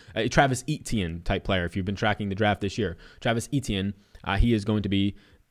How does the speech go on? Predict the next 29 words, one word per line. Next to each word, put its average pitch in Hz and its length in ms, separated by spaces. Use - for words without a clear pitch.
a 107 100
player 104 300
who 113 100
is 101 80
a 113 60
home 113 180
run 113 80
type 117 160
player, 117 240
right? 98 320
He's 98 240
not 123 220
one-dimensional 135 580
fully, 139 300
Miles 139 220
Sanders. 143 300
He 107 80
can 95 120
catch 113 240
passes. 117 300
He's 101 60
a 101 40
little 107 120
bit 98 120
good 98 140
there, 110 180
but 98 160
yeah, 95 100
no. 90 220